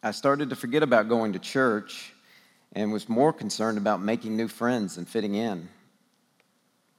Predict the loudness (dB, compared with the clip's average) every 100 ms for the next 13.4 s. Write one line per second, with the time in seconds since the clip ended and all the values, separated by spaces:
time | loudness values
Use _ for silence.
0 | _ _ _ -14 -12 -12 -14 -6 0 2
1 | 0 -2 -4 -4 0 2 4 2 -4 0
2 | 4 4 2 0 -2 -10 -2 -2 -2 -6
3 | -6 0 2 2 0 0 -4 -4 -4 -2
4 | -2 0 0 0 -2 -4 -2 -2 -4 -2
5 | 0 0 -4 -4 -6 -8 _ _ _ _
6 | -20 -20 -20 _ _ -2 0 4 6 6
7 | 4 4 4 4 6 6 4 2 2 2
8 | 2 4 6 6 6 6 4 2 0 2
9 | 4 4 4 4 0 4 2 4 0 -4
10 | -12 -20 _ _ _ _ -2 0 4 4
11 | 2 0 -2 2 2 4 2 -2 -4 -6
12 | 0 -2 0 -4 -4 -2 0 -2 -4 -4
13 | -2 -2 -4